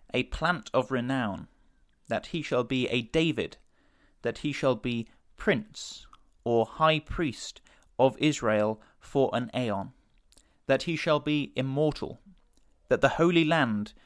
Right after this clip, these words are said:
shall be as the Garden of Eden or Paradise, that the twelve tribes of Israel shall be a united nation and form one kingdom in the land, that a magnificent temple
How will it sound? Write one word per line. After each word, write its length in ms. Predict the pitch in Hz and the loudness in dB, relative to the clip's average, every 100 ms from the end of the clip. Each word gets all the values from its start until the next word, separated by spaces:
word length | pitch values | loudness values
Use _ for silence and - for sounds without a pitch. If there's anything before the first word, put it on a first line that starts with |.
| _ - | _ -8
shall 280 | - 143 | 2 2
be 340 | 127 143 156 156 | 2 -2 -2 -2
as 220 | 131 127 | -2 -2
the 120 | 131 | -2
Garden 460 | 110 123 139 156 160 | 2 4 4 4 0
of 120 | 147 - | -2 -4
Eden 400 | 143 110 92 - _ _ - | -4 -4 -6 -10 _ _ 2
or 140 | 117 | 4
Paradise, 800 | - 135 139 113 104 - - - _ _ _ _ _ _ _ _ - | 4 2 2 0 -4 -8 -20 -20 _ _ _ _ _ _ _ _ 0
that 160 | 135 | 2
the 80 | 143 | 2
twelve 460 | - 170 175 165 - | 2 4 6 4 0
tribes 480 | - 170 131 110 147 | 0 2 2 0 0
of 100 | 147 | 0
Israel 500 | 147 113 101 101 - _ - - | 0 0 -2 -6 -12 _ -20 -6
shall 220 | 143 127 | 0 0
be 240 | 139 135 | 2 0
a 80 | 131 | 2
united 600 | 135 135 135 160 - 151 | 0 0 0 -2 -4 -6
nation 460 | 135 127 - - - _ - _ _ _ | -4 -4 -8 -14 -16 _ -20 _ _ _
and 140 | 127 131 | -4 -2
form 520 | - 156 147 143 139 | 0 2 2 -2 -2
one 320 | 151 175 175 | 0 0 0
kingdom 580 | - 180 156 113 101 - | -4 -4 -2 -2 -2 -6
in 160 | 117 135 | -4 0
the 80 | 127 | 2
land, 460 | 127 113 104 - - _ _ _ _ _ _ _ _ - | 2 0 -4 -8 -18 _ _ _ _ _ _ _ _ -2
that 140 | 143 | 0
a 60 | 160 | 4
magnificent 720 | 170 143 185 214 - 202 - | 4 2 -2 -2 -4 -6 -6
temple 480 | 196 165 - 69 | -6 -6 -8 -12